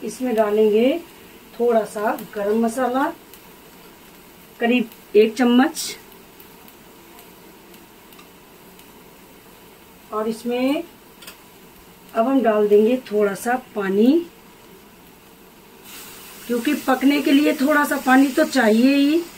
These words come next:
तो हम इसमें करीब एक गिलास पानी हम डाल देंगे और इसको मिक्स करके हम थोड़ा सा ढककर पकाएंगे, फिर हम खुला ही पकाएंगे इसको।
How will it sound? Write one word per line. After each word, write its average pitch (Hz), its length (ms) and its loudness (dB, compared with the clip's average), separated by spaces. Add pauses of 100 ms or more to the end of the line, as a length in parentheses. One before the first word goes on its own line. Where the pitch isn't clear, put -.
(720)
तो 302 60 0
हम 311 120 4
इसमें 311 280 2
करीब 302 280 0
एक 285 160 0
गिलास 254 320 2
पानी 254 320 2
हम 294 220 2 (720)
डाल 202 240 0
देंगे 247 340 2 (840)
और 226 80 2
इसको 233 260 -2
मिक्स 240 320 0
करके 226 360 -2
हम 302 260 4 (1300)
थोड़ा 262 240 2
सा 247 140 -2
ढककर 233 420 -2
पकाएंगे, 294 540 2
फिर 262 240 0
हम 302 120 -2
खुला 233 300 -2
ही 214 200 2
पकाएंगे 254 480 2
इसको। 285 320 -2